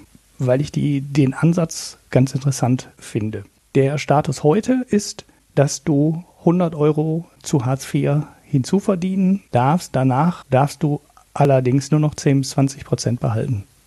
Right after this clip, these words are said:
So, die Regeln habe ich jetzt nicht im Detail nachgeschaut. Auf jeden Fall führt es dazu, dass du extrem hohe Abzüge hast und eigentlich für einen Hartz vierler ziemlich bescheuert ist, mehr als die hundert Euro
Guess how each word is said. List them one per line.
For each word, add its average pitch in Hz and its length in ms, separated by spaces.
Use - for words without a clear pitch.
So, 110 180
die 117 160
Regeln 123 400
habe 123 140
ich - 100
jetzt - 160
nicht 131 100
im 123 100
Detail 120 320
nachgeschaut. 156 640
Auf 151 140
jeden 139 120
Fall 139 340
führt 151 280
es 131 160
dazu, 165 720
dass 135 200
du 156 120
extrem 151 760
hohe 139 200
Abzüge 123 480
hast 160 300
und 139 220
eigentlich 156 880
für - 240
einen 139 120
Hartz 123 320
vierler 165 720
ziemlich 151 600
bescheuert 147 400
ist, 139 220
mehr 135 220
als 131 200
die 131 140
hundert 131 320
Euro 113 420